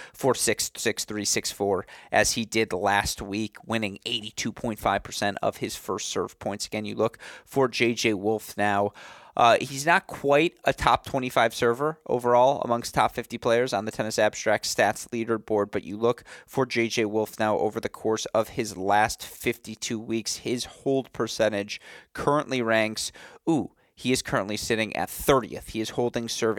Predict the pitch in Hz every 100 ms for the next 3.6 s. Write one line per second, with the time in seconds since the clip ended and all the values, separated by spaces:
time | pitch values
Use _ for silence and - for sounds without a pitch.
0 | - 127 127 131 - 117 - 113 104 107
1 | - 92 78 - 80 104 104 82 92 -
2 | - 85 - - 113 - 104 - - 127
3 | 113 123 - 113 110 95